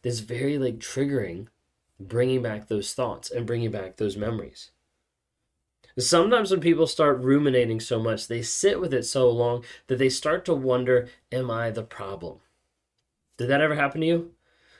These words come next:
Like, is that something that you feel like you're going through at times of, like, you sit and you sit and you sit with it and you're like, "Maybe it wasn't that bad.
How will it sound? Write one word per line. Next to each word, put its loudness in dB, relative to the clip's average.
Like, 0
is 4
that 2
something 2
that -4
you 0
feel 0
like 2
you're -2
going 4
through -2
at -6
times 0
of, -2
like, 0
you -4
sit 2
and 0
you -2
sit 2
and 0
you 2
sit 2
with 0
it 0
and 0
you're 2
like, -4
"Maybe -4
it -2
wasn't 0
that -8
bad. -4